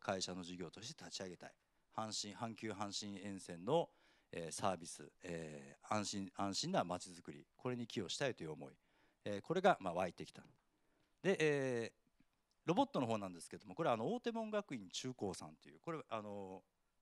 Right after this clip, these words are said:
小学校さんが見守る目導入校で、え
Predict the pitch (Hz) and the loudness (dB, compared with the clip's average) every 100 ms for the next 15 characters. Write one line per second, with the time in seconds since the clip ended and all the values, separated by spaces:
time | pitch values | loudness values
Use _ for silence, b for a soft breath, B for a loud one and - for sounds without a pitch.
0 | _ - 202 190 139 104 87 92 101 113 | _ -2 -2 0 -2 -2 -2 -2 0 2
1 | 110 87 80 98 98 95 - 76 76 107 | 0 -2 -4 -2 -2 -2 -4 -8 4 4
2 | 104 b b b 95 92 87 82 80 | 4 b b b -4 -2 -2 -6 -10